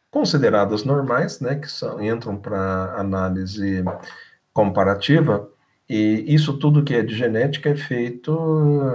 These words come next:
assim, com um grande número de amostras, né, pra poder validar o resultado.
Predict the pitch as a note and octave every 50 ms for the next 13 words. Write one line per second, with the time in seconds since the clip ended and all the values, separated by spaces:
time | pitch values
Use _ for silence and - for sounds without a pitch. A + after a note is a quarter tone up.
0 | A#2 A#2 A#2 A2+ - - - A2+ A2+ A#2+ - - - - C3+ C3+ C3 C3 C3 C3
1 | C3 C3 B2+ B2 A#2 A2 A2+ A2+ A2+ A#2+ C3+ C#3+ C#3+ C3+ C3 B2+ C#3 C#3 E3+ F#3+
2 | F3+ D3+ G#2 G2 - - G2 F2+ F#2 - C3 - - G#2+ - A#2+ G2 F#2 G#2 G2
3 | F#2+ G#2 G2+ G2+ B2 A2 G2+ G2 G#2+ G#2 G#2 G#2+ A2+ C#3+ D#3 D3+ B2 G2 - -
4 | -